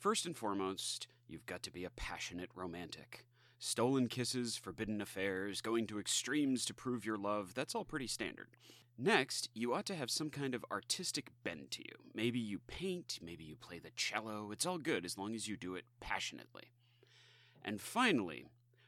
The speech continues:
when your honor is questioned, you need to be able to reach for your blade, demand satisfaction, and leave some churlish ruffian to bleed in the street.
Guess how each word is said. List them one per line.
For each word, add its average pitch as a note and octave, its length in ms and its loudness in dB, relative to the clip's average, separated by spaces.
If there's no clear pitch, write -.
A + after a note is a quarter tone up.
when G#2 200 2
your B2 240 4
honor D3+ 320 2
is D3+ 140 0
questioned, - 420 0
you F2+ 120 -2
need G2+ 160 2
to G2+ 60 -4
be G#2 120 2
able G#2 160 0
to G2 80 -4
reach B2+ 280 4
for C#3 140 2
your C3 140 6
blade, A2 540 2
demand A2 400 2
satisfaction, A2+ 800 0
and F#2 100 -4
leave A2+ 220 0
some G#2 220 0
churlish C3 500 0
ruffian G#2+ 480 0
to G2+ 100 -6
bleed G#2+ 300 -2
in F#2+ 100 0
the F2+ 80 -2
street. - 360 -4